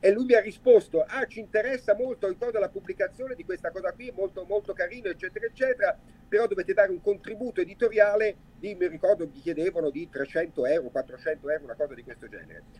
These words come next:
Io l'ho sputtanato su Facebook, questo mi ha detto che mi avrebbe denunciato, io avevo le prove con tanto di scritto, eccetera, ho detto: "Benissimo,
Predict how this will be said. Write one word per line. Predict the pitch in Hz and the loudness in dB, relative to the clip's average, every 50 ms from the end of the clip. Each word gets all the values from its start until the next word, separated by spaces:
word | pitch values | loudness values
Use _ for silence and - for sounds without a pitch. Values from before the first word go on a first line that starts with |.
| - - - | -20 -12 4
Io | 233 233 | 6 6
l'ho | 202 185 - | 8 8 4
sputtanato | - - - - 285 277 - - 214 170 151 151 151 156 156 - - 202 208 - - - - - - - - - - - - | 2 -2 2 4 4 4 6 8 8 10 10 10 8 6 4 0 -2 -2 -2 -2 -8 -20 -20 -20 -20 -20 -20 -20 -20 -20 -20
su | - - 196 - | -12 -12 -12 0
Facebook, | - 220 233 220 170 135 127 123 110 - 117 - | 6 6 6 6 4 -2 -8 -10 -8 -8 -4 -2
questo | 208 208 208 196 | -2 0 0 -2
mi | 190 185 | -2 -2
ha | 175 | 0
detto | 170 202 180 - - 160 131 - - - - - - - - | 2 0 0 2 0 -2 -2 -2 -6 -16 -20 -20 -20 -8 -6
che | 175 175 | -4 -2
mi | 175 170 | -2 -2
avrebbe | 165 170 185 190 196 185 143 | 0 0 0 0 -2 -4 0
denunciato, | 170 180 180 175 160 156 - - 143 113 107 - - 202 240 - - - - - - - - - | 0 -2 -2 -2 -12 -12 -2 -2 -2 -2 -2 -4 -4 -4 -4 -4 -10 -20 -20 -20 -20 -20 -20 -16
io | - - 185 165 | -4 0 0 2
avevo | 156 165 160 147 143 | 2 0 -2 -2 -2
le | 143 135 | -2 -4
prove | - - 180 185 165 143 131 123 113 - | -2 0 2 4 2 2 0 -2 -8 -8
con | - 131 120 - | -14 -16 -10 -4
tanto | - 165 165 156 - 135 | -2 -2 -2 -4 -8 -12
di | 131 127 | -12 -12
scritto, | - - 175 180 - - | -10 -8 -8 -8 -4 -4
eccetera, | 220 220 - 240 254 247 208 | -4 -2 -2 -4 -2 -2 -4
ho | 160 139 | -4 -4
detto: | - - - | -6 -6 -4
"Benissimo, | - 185 208 254 220 - - - - 107 95 | -4 -4 -4 -4 -8 -16 -18 -14 -12 -12 -12